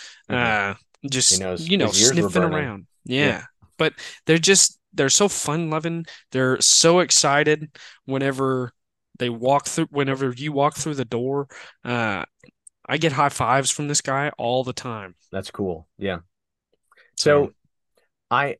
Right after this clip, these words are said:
Speaker 1: I definitely think it, it's a companion. Of course, a dog is often described as a man's best friend.
Speaker 2: Mm-hmm.
Speaker 1: Uh, a cat would be described as, like, man's best roommate because they're just
Speaker 2: Mm-hmm.
Speaker 1: kinda there for the most part. Um, and it's, it's
Speaker 2: Right.
Speaker 1: up to them whether or not they kinda wanna interact with you.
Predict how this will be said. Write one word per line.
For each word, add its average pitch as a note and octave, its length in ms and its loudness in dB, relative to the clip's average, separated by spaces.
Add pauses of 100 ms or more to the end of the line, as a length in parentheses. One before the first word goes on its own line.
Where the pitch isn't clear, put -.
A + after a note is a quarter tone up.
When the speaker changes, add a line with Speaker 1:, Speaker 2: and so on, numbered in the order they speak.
Speaker 1:
I B2+ 140 2
definitely C#3+ 380 0
think A#2+ 220 -4
it, G#2+ 140 -8
it's G#2+ 140 -8
a G#2 60 -6
companion. B2+ 640 -2
Of A2 100 -2
course, A2 200 0
a G2+ 60 -4
dog G2+ 280 2
is F#2+ 140 -4
often F#2+ 300 -2
described F2+ 440 -4
as E2+ 80 -10
a F2+ 60 -6
man's F2 280 -6
best - 240 -6
friend. A2 460 -2 (320)
Speaker 2:
Mm-hmm. D3 100 -2
Speaker 1:
Uh, F2 260 2
a F2 40 -8
cat A2 500 -4
would F#2+ 140 -8
be F#2+ 300 -4
described F#2 500 -2
as, F2+ 100 -8
like, F2 140 -6
man's F2 340 -8
best E2+ 260 -6 (120)
roommate G#2+ 580 -2
because F2+ 380 -6
they're C3 160 0
just C3+ 160 -2
Speaker 2:
Mm-hmm. G#2 140 -4
Speaker 1:
kinda E2+ 80 -4
there G2+ 420 0
for G2+ 140 -8
the F#2+ 60 -6
most G2 220 -8
part. G2+ 320 -2 (320)
Um, E2 280 0
and E2+ 120 -6
it's, F2 220 -8
it's A2 60 -4
Speaker 2:
Right. A2 120 0
Speaker 1:
up - 120 -2
to F#2+ 100 -6
them F#2 240 -4
whether F2+ 200 -4
or F2+ 40 -4
not F2 180 -6
they F#2 120 -8
kinda F2+ 180 -6
wanna F2+ 160 -6
interact E2+ 420 -6
with E2+ 160 -16
you. F2+ 220 -6